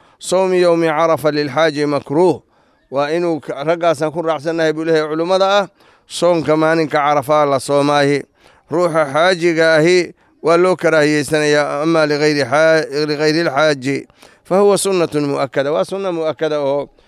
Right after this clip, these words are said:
qofkaan xajka joogin inuu ka tagaayo maalinkaas, ajriga weyn inuu dhaafo maaha.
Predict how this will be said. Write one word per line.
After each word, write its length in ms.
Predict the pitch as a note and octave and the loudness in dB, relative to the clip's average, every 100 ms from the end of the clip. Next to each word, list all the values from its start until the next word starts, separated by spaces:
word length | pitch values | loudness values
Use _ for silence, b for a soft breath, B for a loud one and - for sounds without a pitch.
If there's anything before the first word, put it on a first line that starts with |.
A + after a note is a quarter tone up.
| b b | b b
qofkaan 320 | D#3 C#3+ D#3 | -8 -6 -4
xajka 320 | D#3+ D#3 D#3+ | -4 -4 -8
joogin 340 | C#3 D3 D3 D3 | -6 -6 -6 -6
inuu 160 | D3 | -8
ka 140 | A#2+ D3+ | -6 -6
tagaayo 420 | D3 C#3 C#3 C#3 | -2 0 0 -2
maalinkaas, 540 | C#3+ C3+ B2+ C#3 B2+ - _ b b b | -4 -6 -2 -2 -2 -6 _ b b b
ajriga 400 | D#3 D#3 D#3 D3+ | -2 0 0 2
weyn 180 | D3+ D3+ | 2 0
inuu 160 | D3 C#3+ | -2 -4
dhaafo 320 | C#3 C3 C3+ | -4 -2 -4
maaha. 400 | C#3 C#3 B2+ B2+ | -2 0 0 -2